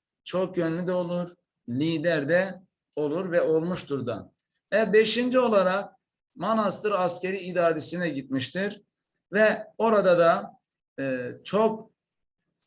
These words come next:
fikri hayatının gelişmesini sağlamıştır. Nasıl? Mesela orada Ömer Naci diye bir arkadaşıyla tanışıyor. E, edebiyat ve hitabet konusunda etkileniyor.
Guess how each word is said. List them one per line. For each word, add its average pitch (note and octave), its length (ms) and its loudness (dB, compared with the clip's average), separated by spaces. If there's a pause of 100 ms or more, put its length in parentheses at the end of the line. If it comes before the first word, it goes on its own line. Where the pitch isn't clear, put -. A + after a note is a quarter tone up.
fikri E3+ 480 -2
hayatının F3+ 680 -2
gelişmesini E3 680 -2
sağlamıştır. C3 680 -2
Nasıl? G3+ 540 -2 (500)
Mesela G#3 460 2
orada G3+ 600 0 (260)
Ömer G#3 500 0 (580)
Naci F#3 560 -2
diye F#3+ 200 0
bir F#3 120 2
arkadaşıyla D#3+ 600 0
tanışıyor. D#3 680 -4 (500)
E, C3+ 320 -8
edebiyat F#3 560 2
ve G3 80 2
hitabet F3+ 460 -2
konusunda E3 540 -4
etkileniyor. C#3 640 0